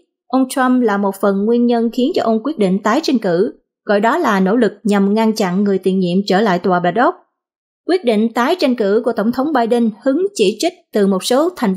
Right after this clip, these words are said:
viên đảng Dân Chủ, trong đó có hạ nghị sĩ Dean Phillips của bang Minnesota,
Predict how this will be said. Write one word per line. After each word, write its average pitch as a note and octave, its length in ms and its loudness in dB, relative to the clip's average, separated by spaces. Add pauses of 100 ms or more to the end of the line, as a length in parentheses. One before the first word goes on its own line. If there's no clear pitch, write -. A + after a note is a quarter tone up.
viên A3+ 260 2
đảng F#3+ 240 -2
Dân A3+ 140 2
Chủ, F#3 360 0 (360)
trong A#3+ 160 -2
đó A#3+ 200 2
có F4 160 -2
hạ G3+ 200 -2
nghị G3+ 160 2
sĩ G3 380 0 (200)
Dean A#3 220 0 (120)
Phillips A3+ 400 0
của F#3+ 160 -2
bang G#3+ 200 0
Minnesota, A3 760 0